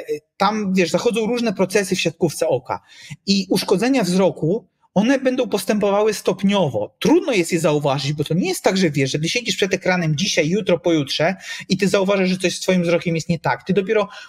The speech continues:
po pewnym czasie i to po długim czasie zaczynasz się orientować, że coś dzieje się nie w porządku. Mogą się na początku, wiesz, pojawiać jakieś takie mroczki, e, pogorszenie widzenia,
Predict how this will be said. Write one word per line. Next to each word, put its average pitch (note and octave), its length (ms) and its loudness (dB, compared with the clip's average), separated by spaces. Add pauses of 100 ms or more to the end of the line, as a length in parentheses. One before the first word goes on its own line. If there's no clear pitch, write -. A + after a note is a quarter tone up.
po F#3 100 2
pewnym B3 600 2
czasie G#3 420 -2
i F#3+ 80 -2
to E3+ 100 2
po D#3+ 140 -2
długim G#3+ 420 2
czasie F#3 280 0
zaczynasz F#3+ 360 -2
się F#3+ 140 0
orientować, F3 520 2
że D#3+ 120 -2
coś - 400 0
dzieje F#3 360 0
się F3+ 200 -2
nie F3 100 0
w - 60 -12
porządku. D3+ 600 -2 (400)
Mogą C#4+ 220 4
się B3 120 -4
na A3+ 100 0
początku, G#3+ 400 0
wiesz, F#3+ 180 2
pojawiać F3+ 360 2
jakieś F3 200 -4
takie E3+ 240 -2
mroczki, D3+ 720 -2 (360)
e, C#3+ 460 2
pogorszenie F#3 640 0
widzenia, D#3 880 0